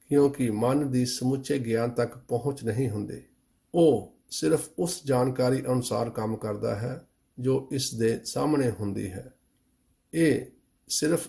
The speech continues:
ਆਪਣੀ ਪਹੁੰਚ ਤੱਕ ਦੇ ਸੀਮਤ ਗਿਆਨ ਨਾਲ ਕੰਮ ਕਰਦਾ ਹੈ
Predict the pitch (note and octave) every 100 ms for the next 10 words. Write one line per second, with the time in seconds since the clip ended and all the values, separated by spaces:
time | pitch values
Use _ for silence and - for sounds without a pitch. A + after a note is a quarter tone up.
0 | - C3+ C3 C#3 C#3 C3+ C3 D3+ D#3 -
1 | B2+ C3 B2 B2 - - C#3 C#3 C3+ -
2 | B2+ B2 B2+ C3+ B2 A2+ A2+ G#2+ A2 G#2+
3 | G#2 G2 G#2 F#2 -